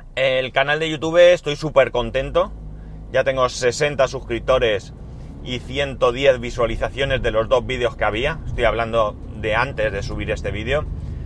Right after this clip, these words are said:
Más o menos los dos vídeos están igualados. Uno tiene cincuenta y cuatro y el otro cincuenta y seis visualizaciones. Y bueno, ya sé que sesenta suscriptores no es nada,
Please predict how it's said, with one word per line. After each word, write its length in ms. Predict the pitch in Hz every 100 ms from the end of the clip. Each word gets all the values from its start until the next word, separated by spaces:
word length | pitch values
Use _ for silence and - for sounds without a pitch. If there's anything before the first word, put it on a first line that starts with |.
| - -
Más 180 | 131 139
o 60 |
menos 300 | 131 135 139
los 120 | 131
dos 140 | 120 127
vídeos 280 | 131 127 117
están 260 | - 120
igualados. 520 | 107 104 120 117 117 - - - -
Uno 180 | 117 117
tiene 260 | 120 120 113
cincuenta 480 | 120 107 110 107
y 60 | 104
cuatro 460 | 120 135 147 151 147
y 60 |
el 100 | 113
otro 140 | 107 117
cincuenta 400 | 117 104 101 101
y 40 |
seis 380 | 147 165 220 - - - - - - -
visualizaciones. 800 | 107 107 107 104 101 151 208 - - - - - - - - - - - - - - - - - - -
Y 380 | 156 151 151 147
bueno, 300 | 185 180 175
ya 180 | 143
sé 180 | - 151
que 340 | 131 139 127 120
sesenta 500 | 127 113 131 131 131
suscriptores 840 | 143 120 127 139 139 147 156 - - -
no 240 | 117 135 131
es 160 | 123
nada, 460 | 131 135 160 147